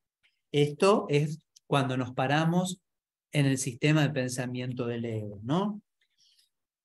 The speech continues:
El contraste entre lo que es verdad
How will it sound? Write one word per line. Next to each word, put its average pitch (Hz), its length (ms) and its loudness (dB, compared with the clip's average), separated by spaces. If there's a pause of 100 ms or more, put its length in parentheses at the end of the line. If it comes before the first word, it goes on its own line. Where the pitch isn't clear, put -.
El 147 200 4
contraste 139 840 2
entre 127 300 -4
lo 120 180 -4
que 143 160 2
es 185 100 2
verdad 160 440 2